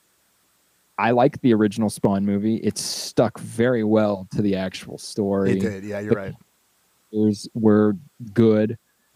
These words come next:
Speaker 1: The C G I for that time period was good.
Speaker 2: Mm-hmm.
Speaker 1: So, yeah, I'm excited. Maybe not excited as Todd McFarlane is.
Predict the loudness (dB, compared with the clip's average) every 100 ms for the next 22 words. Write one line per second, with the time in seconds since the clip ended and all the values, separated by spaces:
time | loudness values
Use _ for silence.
0 | -6 -2 -2 2 2 2 0 0 -2 -2
1 | -4 -4 0 2 4 2 2 2 2 2
2 | 2 4 0 -8 _ -4 -4 -6 _ _
3 | _ _ _ _ _ _ _ _ _ _
4 | _ 0 2 2 -4 0 2 2 -4 -6
5 | -2 0 2 0 -4 -2 2 4 2 4
6 | 4 4 2 0 -2 -2 -6 -4 -2 -2
7 | -2 -4